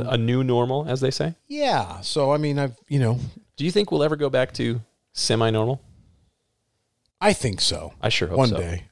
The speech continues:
Speaker 1: That's what I'm praying for.
Speaker 2: I mean, the other day I, I watched service, hung out Sunday, you know,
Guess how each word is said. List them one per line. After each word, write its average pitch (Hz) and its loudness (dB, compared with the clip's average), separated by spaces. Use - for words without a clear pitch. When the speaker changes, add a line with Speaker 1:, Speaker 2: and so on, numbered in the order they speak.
Speaker 1:
That's 104 -2
what 87 2
I'm 82 2
praying 76 -6
for. - -10
Speaker 2:
I 151 0
mean, 160 2
the 156 -2
other 185 0
day 156 2
I, 127 0
I 135 -6
watched 117 0
service, 135 0
hung 135 0
out 131 2
Sunday, 127 2
you 127 -4
know, 113 2